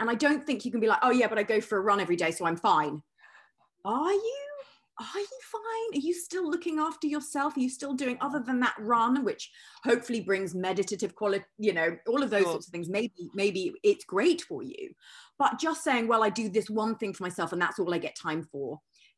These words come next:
Speaker 1: Is it enough? Maybe it is, but maybe it isn't.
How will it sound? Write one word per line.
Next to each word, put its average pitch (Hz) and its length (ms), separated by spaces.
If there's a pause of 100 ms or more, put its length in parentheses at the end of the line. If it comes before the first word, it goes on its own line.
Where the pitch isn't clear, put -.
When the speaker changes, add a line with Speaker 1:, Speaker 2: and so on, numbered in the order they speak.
(460)
Speaker 1:
Is 311 260
it 277 140
enough? 196 380
Maybe 196 340
it 220 80
is, 262 240
but - 140
maybe 269 580
it 294 80
isn't. - 600